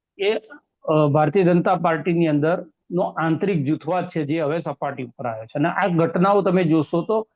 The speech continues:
છૂટી છવાઈ લગભગ ગુજરાતમાં બધે તમને થોડા ઘણા અંશે જોવા મળશે, પણ સૌરાષ્ટ્રની અંદર સૌથી વધારે સંગઠનને લગતા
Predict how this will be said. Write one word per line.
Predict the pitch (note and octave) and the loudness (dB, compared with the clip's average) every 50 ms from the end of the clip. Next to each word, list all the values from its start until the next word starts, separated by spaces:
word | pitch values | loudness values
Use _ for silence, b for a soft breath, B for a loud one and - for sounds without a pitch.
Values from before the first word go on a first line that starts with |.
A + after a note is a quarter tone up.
| _ _ _ | _ _ _
છૂટી | _ - E3+ D#3 - A#3+ A#3+ - | _ -4 -2 -2 0 0 -2 0
છવાઈ | - G#3 G#3+ A3 A3 A3 | 0 0 0 0 0 0
લગભગ | G3+ G3+ F#3 D#3+ F3+ G#3 | 0 0 0 0 0 0
ગુજરાતમાં | F3+ E3 E3+ D3 D#3+ F#3 F#3 F3+ G#3 F#3+ F3+ | 0 0 -2 0 -2 -4 -4 -6 -6 -4 -4
બધે | E3 D3+ D3 F3 F3+ | -2 -2 -2 -2 -4
તમને | F#3 F3+ E3 F3 E3+ | -4 -4 -4 -4 -6
થોડા | - - E3 E3 E3+ F3 | -4 -4 -2 -2 0 0
ઘણા | E3 E3+ E3+ E3+ | -2 -2 -2 -2
અંશે | E3 D#3 D3 - E3+ D#3 | -2 -4 -4 -4 -4 -2
જોવા | C3+ C#3 C#3+ D3+ D3 | 0 0 0 0 0
મળશે, | C#3+ C#3+ C3+ B2 - - | -2 -4 -6 -6 -8 -10
પણ | C#3 - - E3+ | -8 -6 -6 -6
સૌરાષ્ટ્રની | D#3 - - D#3+ C#3+ C#3+ E3 G#3 A3 G3+ F3+ - - A3 F#3 | -6 -4 0 2 2 4 4 4 2 2 0 -2 -4 -2 0
અંદર | F3 E3+ D#3+ F3+ G3+ G3+ - _ _ _ _ _ _ _ _ _ _ _ _ | 0 0 0 0 0 -2 -4 _ _ _ _ _ _ _ _ _ _ _ _
સૌથી | - E3+ F3 F3 - - B3 | 0 0 0 0 0 0 0
વધારે | B3+ A3+ G3 E3+ F3 F3+ F#3 F#3 G3 F#3+ - _ _ D4+ - _ | 2 2 2 0 0 0 0 0 -2 -4 -8 _ _ -20 -10 _
સંગઠનને | E3 D#3 D#3 D#3+ G#3+ G#3 E3+ F#3+ G3+ G3+ G3+ G3+ | -2 0 0 0 0 -2 -2 -4 -2 -2 -2 -2
લગતા | F#3 E3+ E3 D3 - - F3 D3+ E3 E3 | -2 -2 -2 -4 -6 -6 -4 -4 -4 -6